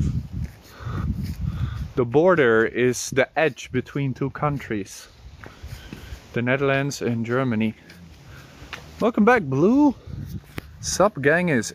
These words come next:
in the house. Sup Gang is in the house. Why is it so quiet? Because we're in a village.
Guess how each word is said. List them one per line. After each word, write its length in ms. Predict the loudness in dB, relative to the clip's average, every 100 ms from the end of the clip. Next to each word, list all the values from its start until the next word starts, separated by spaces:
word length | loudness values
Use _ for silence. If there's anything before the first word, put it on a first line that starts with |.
| -2
in 300 | 2 4 4
the 240 | 4 4
house. 840 | 0 0 2 2 -2 -8 -10 -10 -12 _ _ _ -20 -16 -16 -18 -20 -18 -18 -18 -20 -20 -20 -20 -16 -10
Sup 360 | -2 2 2 2
Gang 300 | 2 2 2
is 160 | 0
in 120 | 0 0
the 100 | 0
house. 600 | 0 0 -2 -8 -12 -14 -20 -20 -20 -20 -20 -20 -18 -16 -14 -14 -14 -14 -14 -10 -8 -2
Why 140 | 0
is 100 | 2
it 140 | 0
so 120 | 2 0
quiet? 580 | 2 0 2 2 0 -4
Because 400 | -4 0 -2 2
we're 120 | 0
in 180 | 2 0
a 80 | 0
village. 640 | 0 0 0 -4 -8 -10